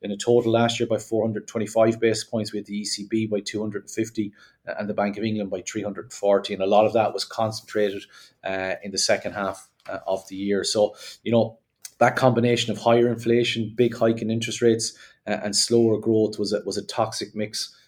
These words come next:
uh, for markets in twenty-two. And we saw that in the performance of equity markets. If you look at how Wall Street performed by the end of the year, the S and P five hundred, which is your major global benchmark index, uh, was down, uh, ju-, just around twenty percent, uh,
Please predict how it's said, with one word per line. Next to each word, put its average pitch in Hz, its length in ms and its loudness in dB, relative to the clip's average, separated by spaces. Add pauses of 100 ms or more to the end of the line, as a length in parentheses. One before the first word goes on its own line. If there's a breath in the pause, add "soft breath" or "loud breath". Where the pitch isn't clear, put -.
(140 soft breath)
uh, - 140 -10
for 101 140 -6
markets 104 420 -2
in 90 80 -8
twenty-two. 104 480 -4
And 101 80 -4
we 98 80 -2
saw 101 240 4
that 95 240 2 (320 soft breath)
in 98 80 -14
the 95 60 -10
performance 98 500 -2
of 95 60 -2
equity 101 260 0
markets. 95 380 -6
If - 60 -12
you 101 40 -6
look 95 160 -4
at - 60 -18 (580)
how 101 100 0
Wall 98 280 2
Street 104 200 -6
performed 101 480 -4 (320 loud breath)
by 98 60 -2
the 104 160 -2
end 104 100 -2
of 98 60 -6
the 101 80 -4
year, 104 220 0
the 98 120 0
S 98 160 0
and 98 120 -10
P 101 160 -4
five 95 260 0
hundred, 104 300 -4
which 101 160 -4
is 98 100 -4
your 95 100 -2
major 98 520 0 (320 loud breath)
global 98 260 0
benchmark 101 540 -2
index, 101 440 -4 (280 soft breath)
uh, 92 180 -2
was 87 160 -8
down, 98 420 0
uh, 87 220 -4
ju-, 90 220 -12
just - 200 -6
around 92 300 -4
twenty 101 240 -6
percent, 95 520 -4 (340)
uh, 85 160 -6